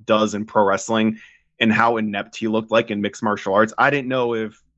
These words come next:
John Morrison was going to translate well to boxing, but he looked really good in that fight. And, and again, like, you're fighting a, a very large guy who's just, like,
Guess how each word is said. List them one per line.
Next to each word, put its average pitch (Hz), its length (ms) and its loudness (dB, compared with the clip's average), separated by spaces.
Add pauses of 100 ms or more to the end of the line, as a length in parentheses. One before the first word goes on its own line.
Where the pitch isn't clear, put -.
John 110 280 0
Morrison 113 480 -2
was 120 180 0
going 127 340 4
to 120 420 4 (460)
translate 139 640 4
well 107 180 6
to - 100 -8
boxing, 95 460 -2
but 113 80 2
he 175 200 4
looked 180 220 4
really 113 360 2
good 85 240 -8
in 85 80 -6
that 82 180 -8
fight. 80 320 -6
And, 113 140 2
and 156 160 8
again, 135 260 2
like, 120 240 -2
you're 139 220 -8
fighting 160 340 2
a, 131 60 -2 (100)
a 117 100 -2
very 123 300 0
large 107 460 -2
guy 98 260 0
who's 110 180 2
just, 120 220 -4
like, 104 220 2